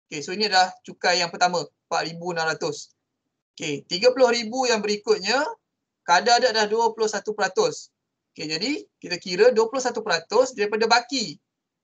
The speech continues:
So, sembilan puluh tujuh, uh, tiga ratus ringgit tolak tujuh puluh ribu. So, bakinya adalah dua puluh tujuh ribu tiga ratus. So, dua puluh satu persen daripada nilai baki tu.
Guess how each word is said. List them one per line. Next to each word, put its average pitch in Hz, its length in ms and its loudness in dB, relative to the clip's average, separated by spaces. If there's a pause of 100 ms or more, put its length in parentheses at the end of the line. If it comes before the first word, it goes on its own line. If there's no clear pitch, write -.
So, 196 80 -12
sembilan 214 320 -6
puluh 214 160 0
tujuh, 208 340 0 (680)
uh, 196 240 0
tiga 208 320 0
ratus 226 240 -2
ringgit 226 320 -2 (160)
tolak 214 320 2
tujuh 202 240 -6
puluh 180 160 -4
ribu. 208 400 -4
So, 180 240 -10
bakinya 196 400 0
adalah 190 160 2
dua 190 160 -2
puluh 190 160 -8
tujuh 185 240 -6
ribu 202 240 -6
tiga 214 320 -4
ratus. 165 400 -4 (400)
So, 220 160 2
dua 196 160 0
puluh 220 160 2
satu 220 240 -2
persen 220 480 0
daripada 202 480 0
nilai 208 400 2
baki 180 400 0
tu. 156 80 -10